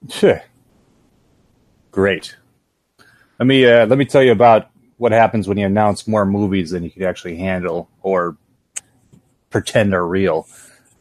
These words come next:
So the, anything with Jared Leto apparently is off the slate for D C, which makes sense to me, uh, seeing that he's now jumped on over to Morbius, uh,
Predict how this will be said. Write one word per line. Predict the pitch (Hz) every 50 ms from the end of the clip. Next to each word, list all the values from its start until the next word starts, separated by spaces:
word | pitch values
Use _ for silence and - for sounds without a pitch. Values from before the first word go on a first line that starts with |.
| _
So | - - 160 160 156
the, | 139 135 151 151 147 156 - _ _ _
anything | 165 190 240 226 - 220 190
with | 170 139 110
Jared | - 175 165 156 131
Leto | 123 143 139 131 131 117
apparently | 113 101 - - 123 117 113 110 113 113
is | 104 92 - _
off | - 123 120 117 -
the | - 101
slate | - - - 127 123 113 110 - _
for | _ - 131 - _
D | - 107 104
C, | 92 - - - 101 92 90 82 78 _ _ _ _ _ _ _ _ _ _ _
which | 120 120 -
makes | - 143 139 - - -
sense | - 120 113 104 - -
to | - 95
me, | 90 87 87 92 - _ _ _ _ _ _ - _ _ _ -
uh, | 101 95 92 90
seeing | 90 - - 113 107
that | 101 101 98
he's | 90 98 107 101 87 - -
now | - 110 110 107
jumped | 101 92 107 101 95 _
on | 110 101 98
over | 92 98 98 92 92
to | 87 82
Morbius, | 82 90 104 101 101 87 87 78 80 90 - - - - _ _ _ _ _
uh, | _ 92 - _ - _ - -